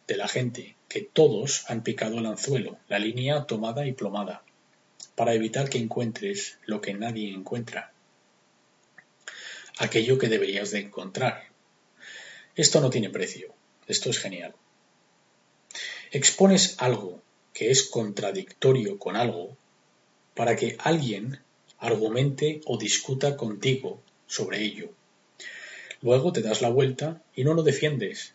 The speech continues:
ni lo discutes. Y este se va diciendo, "¿Ves? Tenía razón". Vanidad. Todo es vanidad.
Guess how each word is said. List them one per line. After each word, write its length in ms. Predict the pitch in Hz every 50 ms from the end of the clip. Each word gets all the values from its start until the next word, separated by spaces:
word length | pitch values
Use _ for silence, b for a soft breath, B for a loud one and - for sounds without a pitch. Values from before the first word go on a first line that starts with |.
| _
ni 100 | 127 123
lo 120 | 117 127 120
discutes. 680 | 120 110 - - 175 143 - 147 - - - - - _ _ _ _ _ _ _ _
Y 160 | - 107 117
este 240 | 127 120 - - 131
se 140 | - - 110
va 140 | 113 120
diciendo, 580 | 120 120 - - - 110 107 104 104 98 - - _ _
"¿Ves? 380 | - 131 147 - - - - -
Tenía 240 | - 113 123 131 107
razón". 400 | 92 98 - - 113 98 - - _ _ _ _ _ _ _ _ _ _ _ _ B B B B B B B B B B B B B _ -
Vanidad. 560 | 113 107 110 113 113 110 117 113 101 - - - - - _ _ _ _ _ _ _ _ _ _ _ _
Todo 340 | - 135 139 135 135 127
es 180 | 123 123 123 120
vanidad. 420 | 113 101 92 90 90 90 87 -